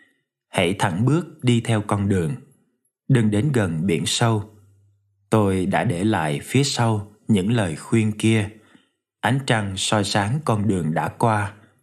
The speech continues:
Chú cá ngụp lặn trong bóng tối, ngời sáng như bảo thạch. Tôi ở đây ngẫu nhiên được gọi là người. Tôi đã lo sợ điều gì? Tôi đã vật lộn với điều chi?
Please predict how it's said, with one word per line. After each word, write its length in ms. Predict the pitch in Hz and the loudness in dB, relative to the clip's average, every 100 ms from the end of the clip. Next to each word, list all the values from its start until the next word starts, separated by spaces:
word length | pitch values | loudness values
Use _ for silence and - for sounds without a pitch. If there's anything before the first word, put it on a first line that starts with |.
| _ _ _ | _ _ _
Chú 140 | - 156 | 0 0
cá 200 | 127 123 | 2 2
ngụp 280 | 156 120 - | 2 0 0
lặn 320 | 98 80 73 | 0 0 -6
trong 180 | 78 104 | -2 0
bóng 160 | 107 127 | 2 0
tối, 340 | 113 104 120 175 - _ _ _ _ | 2 2 2 -2 -8 _ _ _ _
ngời 260 | 101 104 80 | 0 2 0
sáng 440 | - 104 110 147 | 0 -2 0 0
như 160 | 131 110 | 0 0
bảo 240 | 92 78 | 0 -2
thạch. 280 | - - - - _ _ _ _ _ _ _ _ _ | -4 -6 -8 -10 _ _ _ _ _ _ _ _ _
Tôi 180 | 110 95 | 0 0
ở 120 | 85 | 0
đây 400 | 107 107 98 - - _ - | 0 0 0 -4 -20 _ -2
ngẫu 240 | 117 101 | 2 2
nhiên 320 | 120 143 135 113 | 2 2 2 0
được 160 | 95 | 0
gọi 260 | - 73 80 | -2 -2 -2
là 160 | 95 | -4
người. 520 | 87 87 95 82 69 - _ _ _ _ _ - | -4 -2 0 0 -2 -8 _ _ _ _ _ 0
Tôi 140 | 117 | 0
đã 120 | 104 | 2
lo 200 | 120 117 | 0 0
sợ 320 | 107 - 80 87 | 0 -2 -2 0
điều 200 | 101 87 | 0 -2
gì? 440 | 98 92 80 - _ _ _ _ _ | -2 -2 -4 -12 _ _ _ _ _
Tôi 160 | 110 104 | 0 0
đã 140 | 90 107 | 0 -2
vật 180 | 101 101 | -4 0
lộn 240 | 92 78 71 - | 0 0 -4 -2
với 120 | 135 | 0
điều 200 | 113 85 - | 0 -2 -2
chi? 380 | 117 117 104 | 0 0 -2